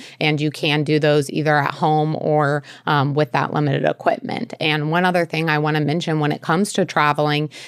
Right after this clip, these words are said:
and making sure that you can maximize the time that you are with family or friends is being able to just ask people what their schedule is or what their plan is for the day. Again, as we've mentioned, your schedule isn't gonna be the same. And so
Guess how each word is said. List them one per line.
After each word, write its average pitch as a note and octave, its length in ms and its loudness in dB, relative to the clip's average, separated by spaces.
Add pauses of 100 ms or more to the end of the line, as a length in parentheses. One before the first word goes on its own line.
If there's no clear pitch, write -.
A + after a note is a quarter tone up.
and D3+ 260 2
making D3+ 300 0
sure E3+ 160 0
that D#3+ 160 2
you D3 140 -2
can E3 500 -2
maximize D3 580 -2
the D#3 100 -4
time D3+ 360 0
that C#3+ 140 -2
you D3 120 2
are D3 180 4
with D3+ 160 0
family D#3 460 0
or C#3+ 120 0
friends F3+ 540 0 (300)
is E3+ 300 4
being G3+ 340 0
able F#3 300 2
to F#3 120 -6
just F3 280 -2
ask C#3 320 -2
people D#3 320 0
what D3 180 2
their D#3 140 0
schedule D3+ 480 0
is E3+ 200 0
or D#3+ 80 0
what C#3+ 200 0
their C#3+ 120 0
plan C#3 320 -2
is E3+ 160 -2
for - 220 -4
the - 100 0
day. - 380 0 (300)
Again, E3+ 360 2
as D#3+ 200 -2
we've E3 180 0
mentioned, E3+ 420 0
your F3 100 2
schedule E3 500 0
isn't D#3+ 300 0
gonna D#3 200 0
be C#3+ 160 -2
the D3 120 0
same. - 480 -2
And D#3 180 0
so D3+ 280 2